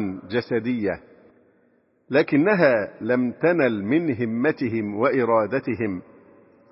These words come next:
فتركوا بصمات تفوقوا بها على كثير من أصحاب الأجسام السليمة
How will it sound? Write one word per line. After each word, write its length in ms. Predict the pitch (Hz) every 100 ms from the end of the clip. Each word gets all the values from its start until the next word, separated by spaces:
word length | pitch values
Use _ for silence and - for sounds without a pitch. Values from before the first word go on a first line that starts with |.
| _ _ _ _ _
فتركوا 640 | 135 - 240 208 - 143 127
بصمات 680 | 131 - 131 156 160 - 135 127 127
تفوقوا 680 | 113 131 117 202 - 156
بها 440 | 135 127 107 87 - - - - -
على 480 | 98 131 160 147 131 -
كثير 760 | 117 - 202 160 131 110 95 - 110
من 360 | 139 165 147
أصحاب 600 | 127 - - 143 147 123
الأجسام 680 | 120 - 110 98 143 131 113
السليمة 640 | - - 113 123 98